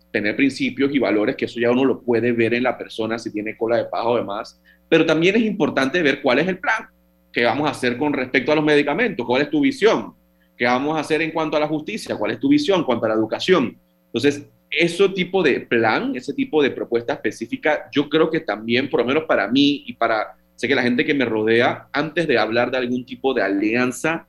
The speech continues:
de inscripciones, de mancuernas, eso es lo que debe estar también sobre el plan de conversación. Y estamos a dos años de gobier-, de, de dos años de las elecciones. Por supuesto que los tiempos están encima.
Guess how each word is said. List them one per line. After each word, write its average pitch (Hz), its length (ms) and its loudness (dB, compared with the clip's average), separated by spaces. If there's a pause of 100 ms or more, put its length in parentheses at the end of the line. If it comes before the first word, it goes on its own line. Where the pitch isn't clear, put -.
(260)
de 107 80 -2
inscripciones, 143 1120 0 (200)
de 113 180 -2
mancuernas, 156 1000 2 (180)
eso 160 220 -2
es 156 60 0
lo 147 180 -2
que 101 140 -4
debe 110 240 2
estar 113 400 -2
también 120 480 0
sobre 107 220 -4
el 95 80 -10
plan 113 360 -2
de 113 140 0
conversación. 95 920 -6 (320)
Y 151 120 4
estamos 180 300 4
a 190 80 4
dos 208 200 2
años 208 240 2
de 165 100 4
gobier-, 156 380 4
de, 151 100 2
de 127 260 0
dos 160 200 -4
años 185 400 -6
de 117 100 4
las 110 120 0
elecciones. 113 640 0
Por 110 160 -12
supuesto 143 420 0
que 170 100 0
los - 140 -4
tiempos 131 280 2
están 120 220 -2
encima. 123 480 -2